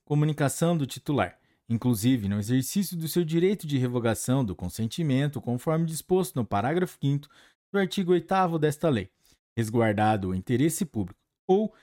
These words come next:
inciso quatro, determinação da autoridade nacional quando houver violação ao disposto nesta lei. Artigo dezesseis.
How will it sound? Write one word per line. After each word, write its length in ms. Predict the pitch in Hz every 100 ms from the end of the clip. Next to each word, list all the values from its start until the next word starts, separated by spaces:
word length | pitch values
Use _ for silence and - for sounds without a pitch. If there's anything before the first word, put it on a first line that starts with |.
| _ 202
inciso 480 | 220 - 208 180
quatro, 440 | 196 113 95 - _ _ _ -
determinação 720 | 123 160 151 151 147 - 185
da 80 | 190
autoridade 640 | 135 135 123 107 113 127 92
nacional 600 | 95 - 135 117 131 120
quando 300 | - 123 151
houver 300 | 151 156 170
violação 560 | 180 180 165 - 214
ao 120 | 202 170
disposto 500 | 147 - 196 185 170
nesta 300 | 165 - 165
lei. 200 | 85 - _ _ _ _ _
Artigo 360 | 220 202 214 180
dezesseis. 600 | 170 185 - 90 -